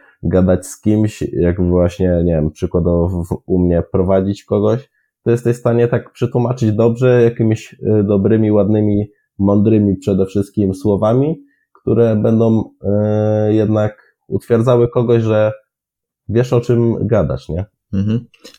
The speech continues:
Speaker 2: No też myślę, że też przez to, że zacząłem czytać książki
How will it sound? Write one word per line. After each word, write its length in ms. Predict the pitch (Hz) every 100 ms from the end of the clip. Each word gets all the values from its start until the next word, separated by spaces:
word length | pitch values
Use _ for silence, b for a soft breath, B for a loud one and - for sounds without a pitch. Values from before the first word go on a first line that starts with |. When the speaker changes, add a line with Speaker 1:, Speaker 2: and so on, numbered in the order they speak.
| 101
Speaker 2:
No 100 | 104
też 200 | - -
myślę, 260 | - 117
że 440 | 107 107 107 107 113
też 380 | - 113 - - - - - _ _ -
przez 240 | 117 113
to, 60 | 107
że 80 |
zacząłem 320 | 110 110 110 113
czytać 440 | 123 - - 113
książki 540 | - 110 - 127 131